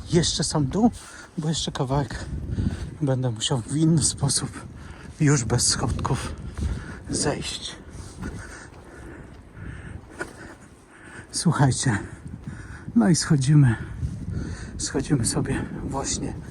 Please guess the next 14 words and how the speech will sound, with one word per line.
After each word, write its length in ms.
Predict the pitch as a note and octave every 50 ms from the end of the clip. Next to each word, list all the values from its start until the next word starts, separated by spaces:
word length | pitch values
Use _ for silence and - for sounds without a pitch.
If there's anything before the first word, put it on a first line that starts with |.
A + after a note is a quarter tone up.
| - - - - - - - - -
tymi 400 | - D3 A#2 - - - - - - - -
wolnymi 580 | - C3 C3 C3 B2+ - C3+ A#2 A2 A2 G2+ - - - - - - - - - - - - - - -
kroczkami 680 | - - - - - - - - D3+ A#2+ A2+ A#2 - - - - - - - - - - - - - - - - - - - - -
już 420 | C#3 B2+ B2+ A#2+ - - - - - - - - - - - - - - - - - - - - - - - - -
tutaj. 420 | - E3 B2 - - D#3 D3 C#3+ A#2 - - - - - - - - - - - - - - - - - - - -
To 120 | - B3+
widzicie 400 | - - - - - - - B2+
kolejną 480 | - - D#3+ E3+ G3 G#3 F#3 F3+ F3 D#3+
tablicę 500 | D#3+ F3 D#3+ D#3 D#3 C#3+ - - E3 C#3+ - - - - - - - - - - - - - -
informacyjną. 1040 | D#3 D#3 C#3+ - - E3+ D3+ D3+ D3 C#3 C3+ - - E3 D3+ D3+ D3+ C#3+ C#3 C#3 C3+ C3 - - - - - - - - - - - - - - - - - - - -
O. 200 | D#3+ D#3 C3+ - - - - - - - - - - - - - - - - - - - - - - - - - - - - - - - - -
I 60 | G#3
jeszcze 300 | F#3+ D#3+ C3 - - -
schodzimy, 480 | - - - - A#2+ - - D3 C3 A#2